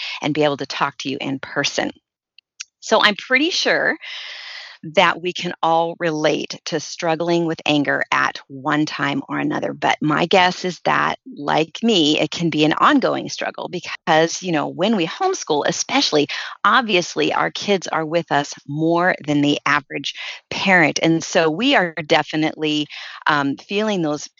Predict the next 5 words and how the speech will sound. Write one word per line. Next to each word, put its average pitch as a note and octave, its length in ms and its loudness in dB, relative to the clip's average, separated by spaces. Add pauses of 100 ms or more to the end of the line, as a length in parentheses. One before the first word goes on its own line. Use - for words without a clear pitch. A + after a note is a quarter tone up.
(140)
parameters E3+ 800 -2
pressed - 600 0 (380)
more D#3+ 380 0
often. C#3+ 600 0 (100)
And D3+ 360 4